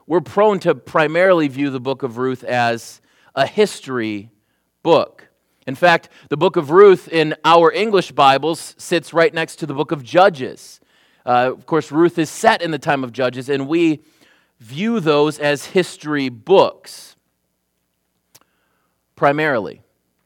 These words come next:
But we are wrong. The book of Ruth is not primarily a history book.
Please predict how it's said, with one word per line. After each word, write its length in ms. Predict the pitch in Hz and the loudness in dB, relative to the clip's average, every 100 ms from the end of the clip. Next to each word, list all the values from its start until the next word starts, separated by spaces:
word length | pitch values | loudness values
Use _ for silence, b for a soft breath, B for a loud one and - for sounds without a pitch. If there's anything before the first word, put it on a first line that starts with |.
| _ _ _ _ _ _ _ _ _ _ | _ _ _ _ _ _ _ _ _ _
But 220 | 120 147 | -2 0
we 180 | 143 185 | 0 2
are 140 | 156 123 | 2 2
wrong. 340 | 131 90 87 _ _ _ _ _ _ _ _ _ _ _ _ _ _ - | -2 -4 -10 _ _ _ _ _ _ _ _ _ _ _ _ _ _ -8
The 80 | 135 | 0
book 160 | 208 | 2
of 140 | 165 139 | 2 2
Ruth 200 | 180 143 | 0 0
is 180 | 143 123 | -6 -2
not 320 | 151 139 _ | 0 -2 _
primarily 1080 | - 151 135 131 147 165 135 110 107 101 - | -2 0 0 -2 0 2 2 -2 -6 -10 -6
a 140 | 113 | -6
history 420 | 120 147 - 101 | -6 -8 -12 -16
book. 320 | 82 78 _ | -16 -20 _